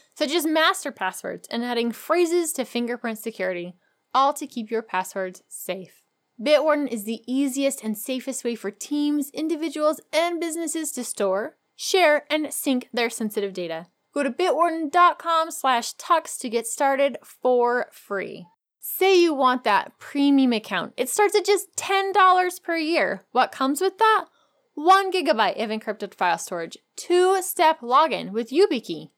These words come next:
U two F, and Duo, Vault Health reports, T O T P authenticator storage and generation, plus priority customer support. Make the smart move like many in the community have and go to bitwarden dot com slash tux to get started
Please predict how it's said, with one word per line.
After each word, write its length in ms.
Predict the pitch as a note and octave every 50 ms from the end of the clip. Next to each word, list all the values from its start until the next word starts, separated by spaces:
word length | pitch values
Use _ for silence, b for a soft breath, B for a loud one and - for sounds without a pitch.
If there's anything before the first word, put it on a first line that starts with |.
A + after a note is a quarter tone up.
| _ _
U 140 | - G#3+ A3
two 200 | - - C#4+ C#4+
F, 260 | C4+ A3 F#3 - - -
and 220 | - A#3 A3+ G#3+
Duo, 460 | - B3 C#4+ C4 F3 - - G3 - _ _ _ _ _
Vault 220 | B3+ B3+ B3+ B3+
Health 280 | B3 D4 E4 F4+ F4 -
reports, 680 | F4+ E4 - - B3 G#3+ G#3+ A#3 B3 - - - - _ _ _ _ _ _ _ _
T 200 | - - E4 F4
O 60 | F4
T 180 | E4+ - D#4 D4
P 180 | - D4 C#4+ C#4
authenticator 600 | B3+ B3+ - A#3+ B3 A#3+ B3 - - A#3 G#3+ G#3+
storage 480 | - - A3+ G#3 G#3 G3+ G3 - - _ -
and 240 | D4 F4+ F#4 F#4 F4
generation, 600 | - D4+ C#4 C4+ C4+ C4+ B3+ B3 - C#4+ B3 B3 - _ _
plus 520 | - D#4 D#4 D#4+ D#4 D#4 D#4 D#4 - - _
priority 640 | _ - A3+ B3 A#3+ A#3 A#3 A#3 A3+ A#3 A#3+ A#3 A3+
customer 480 | - - G3 G3+ - - - G3+ G3
support. 520 | G3 - G3 F#3+ - - F3 E3+ - - _ _ _ _ _ _ _ _ _ _ -
Make 360 | C4 C4+ D4+ E4+ F4 F4 -
the 80 | - C4+
smart 320 | - - A3+ G#3+ G3 -
move 380 | G3+ G#3 G3 G3 G3 G3 G3 -
like 240 | - A3+ A3+ A3+ A3+
many 460 | A#3+ A#3+ B3 B3 C4 C4 C4+ C4+ C4
in 100 | B3+ A#3+
the 80 | A3+ G#3+
community 480 | A3 - A3+ A3 G#3+ G#3 G3+ G3+ G#3+ A3+
have 320 | A3 G3+ G3 G3 G3 F#3
and 160 | - A3 A3
go 100 | G#3+ G#3+
to 80 | G#3+ G#3+
bitwarden 680 | G3+ - D4 D#4+ C#4 - C#4+ C#4 C#4+ C#4+ C#4 - - B3
dot 300 | D#4 D4+ D4 D4+ - -
com 360 | - C4 B3+ B3 B3 B3 B3
slash 380 | A#3+ - - F#3+ F#3+ F#3 - -
tux 380 | - - A#3 A3 - - - -
to 100 | A3+ G#3+
get 200 | - G3 F#3 -
started 500 | - - A3+ G#3+ G#3 G3+ G#3+ A3 G3+